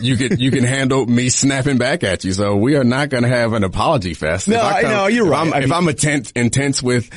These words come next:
Speaker 1: and Will Cain's another guy who I disagree with a lot, but I like a very great deal because I can be intense with him and then we can go have coffee afterwards. Like, that's the world that I'm used to.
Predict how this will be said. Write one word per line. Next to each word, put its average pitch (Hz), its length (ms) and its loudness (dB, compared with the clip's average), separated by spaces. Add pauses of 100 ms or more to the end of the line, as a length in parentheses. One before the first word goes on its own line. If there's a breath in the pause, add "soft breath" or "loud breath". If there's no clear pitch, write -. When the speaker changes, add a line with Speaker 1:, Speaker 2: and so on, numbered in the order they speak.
(120)
Speaker 1:
and 131 140 -2
Will 185 120 2
Cain's 185 280 0
another 143 260 0
guy 131 200 0
who 131 100 2
I 120 80 0
disagree 139 340 0
with 123 140 0
a 110 40 0
lot, 156 300 0
but 120 140 0
I 123 80 0
like 139 440 -2 (360 loud breath)
a 117 100 0
very 135 300 0
great 135 280 0
deal 175 240 0
because 165 600 0
I 170 160 -2
can 190 140 0
be 175 100 0
intense 175 400 0
with 156 160 0
him 160 120 2
and 147 100 2
then 147 80 0
we 151 100 2
can 151 120 0
go 147 180 0
have 135 240 -2
coffee 165 400 0
afterwards. 87 400 -2
Like, 101 140 -2
that's 127 180 -2
the 143 100 -2
world 123 300 0
that 113 100 0
I'm 110 120 0
used 139 240 0
to. 170 200 2